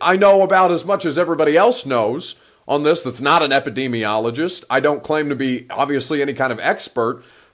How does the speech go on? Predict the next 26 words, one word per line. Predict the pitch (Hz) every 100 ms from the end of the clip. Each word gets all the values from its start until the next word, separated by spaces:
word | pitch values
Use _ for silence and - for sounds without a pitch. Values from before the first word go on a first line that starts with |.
| -
but | 139 147 -
as | 139 143
I, | 151
as | 147 131
we | 139
mentioned | 143 180 180 170
at | 147
the | 143
top | 170 165
of |
the | 143
show, | - 190
if | 131
I | 151
can | 143
serve | 113 175 190 170
as | 127
some | 165 151
kind | 156 147
of | 110
living | 104 147 185 151
example | 120 101 120 196 240 127
for | 117 120
you | 147
guys | 175 160 151
to, | - 156 147 131